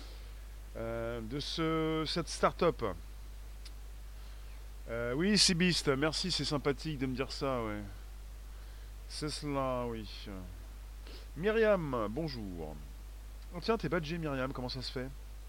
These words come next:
Alors, je vous remercie de, donc, de passer sur ce podcast. On est avec une start-up, apparemment. On est avec un gros dossier, euh, sur, euh, le New York Times. Une enquête. On parle d'une enquête.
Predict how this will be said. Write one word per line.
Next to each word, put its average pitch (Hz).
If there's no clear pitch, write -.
Alors, 135
je 139
vous 170
remercie 190
de, 160
donc, 147
de 139
passer 143
sur 135
ce -
podcast. 165
On 123
est 143
avec 143
une 131
start-up, 156
apparemment. 120
On 120
est 131
avec 135
un 123
gros 151
dossier, 139
euh, 101
sur, 110
euh, 98
le 98
New 135
York 147
Times. 123
Une 104
enquête. -
On 80
parle 107
d'une 104
enquête. -